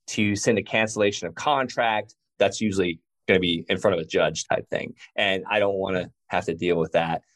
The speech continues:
Now, granted, it could still happen. We could, someone could still fight us, and we'll do everything we can to modify a loan if need be. As long as they're working and communicating, we will work with them. But then there's the bad part about the land business that no one really talks about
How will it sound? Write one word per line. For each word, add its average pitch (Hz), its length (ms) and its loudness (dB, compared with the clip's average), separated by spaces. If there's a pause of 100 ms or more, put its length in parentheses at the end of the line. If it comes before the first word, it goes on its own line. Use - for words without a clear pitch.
(120)
Now, 120 180 2
granted, 127 360 0
it 147 40 -8
could - 120 -16
still 139 220 2
happen. 101 460 -2
We 98 80 -2
could, 104 100 -8 (180)
someone 123 260 2
could 95 100 -14
still - 260 2
fight 107 380 -2
us, 90 140 -4
and 104 160 0 (320)
we'll 160 240 0
do 135 180 0
everything 123 400 0
we 101 100 -2
can 107 440 0 (140)
to 101 420 2 (320)
modify 113 640 0
a 107 120 2
loan 110 460 0
if 104 240 -4
need 107 260 0
be. 107 300 2
As 104 80 -6
long 139 180 0
as 113 80 -6
they're 127 140 2
working 123 600 -2
and 92 180 -2
communicating, 120 640 0
we 120 120 0
will 101 180 0
work 101 220 2
with 92 140 -8
them. 92 340 2 (280)
But 120 100 -2
then 214 200 0
there's 180 340 -2
the 113 80 -2 (240)
bad 135 320 -2
part 123 200 0
about 101 220 0
the 98 60 -6
land 101 320 0
business 92 380 -4 (160)
that 95 120 0
no 107 160 2
one 110 80 2
really 90 220 0
talks 117 400 -2
about 90 380 2